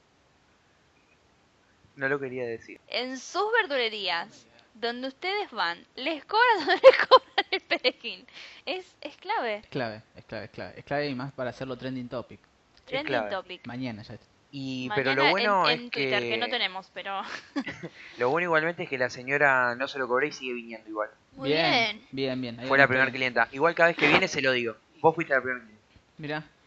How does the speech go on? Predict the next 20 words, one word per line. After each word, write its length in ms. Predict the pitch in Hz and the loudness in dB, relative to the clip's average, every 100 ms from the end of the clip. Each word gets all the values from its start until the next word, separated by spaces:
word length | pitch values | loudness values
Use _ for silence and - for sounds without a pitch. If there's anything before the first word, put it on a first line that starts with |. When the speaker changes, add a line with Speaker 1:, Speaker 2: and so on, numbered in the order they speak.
| _ | _
Speaker 3:
bueno, 220 | - 254 262 | -2 4 6
Speaker 2:
Ey, 140 | 240 | 6
Speaker 3:
bien. 140 | 202 120 | 4 6
Speaker 2:
hay 180 | 226 220 | 8 8
Speaker 3:
Eso, 100 | - | 4
Speaker 2:
que, 120 | 269 | 4
Speaker 3:
eso 100 | 247 | 4
está 140 | 226 | 4
bueno. 260 | 175 143 131 | 2 2 0
Speaker 2:
eso 120 | 330 | -2
está 180 | 381 349 | 2 4
bueno 200 | 330 339 | 6 4
Speaker 3:
¿Cómo 60 | 349 | 4
te 40 | 269 | 4
Speaker 2:
que 40 | |
lo 40 | 247 | 4
Speaker 3:
llevas 60 | 240 | 4
con 80 | |
la 60 | 233 | 2
Speaker 2:
reconozcan. 220 | - - | 0 -4